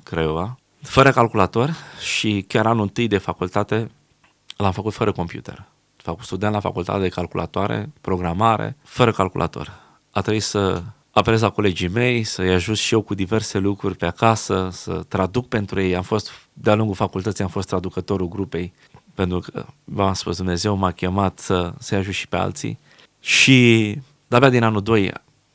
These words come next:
am putut să-mi cumpăr un calculator și să continui studiile. În anul doi, bineînțeles, m-am transferat în București, dorința mea, și din anul doi până în ziua de astăzi lucrez full-time. A fost greu, dar Dumnezeu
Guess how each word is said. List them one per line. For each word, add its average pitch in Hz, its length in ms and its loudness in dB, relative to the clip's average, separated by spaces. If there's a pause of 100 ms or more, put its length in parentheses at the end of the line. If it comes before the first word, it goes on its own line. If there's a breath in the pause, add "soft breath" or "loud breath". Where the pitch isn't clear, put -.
(160)
am 101 120 -6
putut 98 160 -8
să-mi 92 160 -4
cumpăr 90 220 -2
un 90 100 -4
calculator 85 580 -6
și - 140 -12
să 82 300 -10
continui 85 320 -6
studiile. - 540 -12 (400)
În 139 200 2
anul 156 180 8
doi, 156 140 4
bineînțeles, 139 760 0 (340)
m-am 113 200 2
transferat 101 380 -2
în 101 80 -2
București, 90 540 -6 (340 loud breath)
dorința 92 520 -4
mea, 92 220 -4
și - 180 -6
din 92 200 -4
anul 98 180 -4
doi 95 340 -4 (120)
până 107 180 -2
în 92 80 -2
ziua 92 160 -4
de 90 80 -6
astăzi 92 220 -6
lucrez 87 360 -8
full-time. 80 560 -10 (640 loud breath)
A - 60 -12
fost 107 240 0
greu, 110 380 2
dar 101 440 0
Dumnezeu 95 760 -2